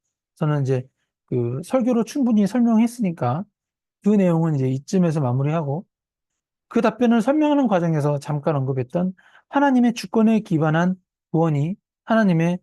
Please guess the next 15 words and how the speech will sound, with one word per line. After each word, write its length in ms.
절대 360
주권인 520
것을 380
성경에 480
근거하여 680
조금 300
더 260
다루도록 520
하겠습니다. 760
이거 100
너무 200
중요한 300
부분이니까요. 720
모든 360
인류는, 600